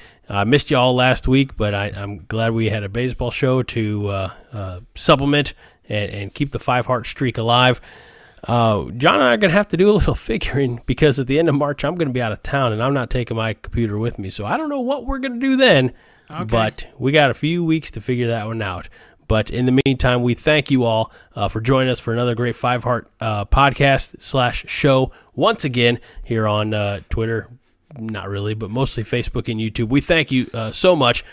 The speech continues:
Speaker 1: We appreciate you. For the man upstairs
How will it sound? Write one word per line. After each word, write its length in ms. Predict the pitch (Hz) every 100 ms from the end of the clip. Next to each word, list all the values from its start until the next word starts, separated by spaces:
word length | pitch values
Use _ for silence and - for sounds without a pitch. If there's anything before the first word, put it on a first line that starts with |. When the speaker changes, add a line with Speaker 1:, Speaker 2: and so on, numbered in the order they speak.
| - -
Speaker 1:
We 120 | 117
appreciate 560 | - 156 - 135 127
you. 180 | 139 131 - - -
For 260 | - 123
the 120 | 117 123
man 220 | 185 208
upstairs 720 | 202 - 220 170 139 123